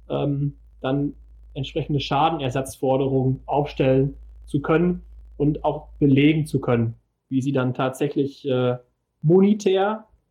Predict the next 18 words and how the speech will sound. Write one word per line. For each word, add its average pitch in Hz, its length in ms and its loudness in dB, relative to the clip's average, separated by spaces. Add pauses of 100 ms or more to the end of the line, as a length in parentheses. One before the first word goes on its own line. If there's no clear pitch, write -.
also 131 180 -6
quasi 139 420 -4
mit 131 220 -4
Geld 160 400 2 (300)
oder 151 220 2
halt 147 200 0
mit - 140 -12
mehr 139 200 -2
Zeit 139 420 -2
in 139 120 -2
der 131 160 0
Ausführung, 139 560 0 (380)
ähm, 127 280 0
dann 135 180 2
belegt 127 360 0
werden 123 220 -8
können, 123 340 -20
ne? 147 100 -18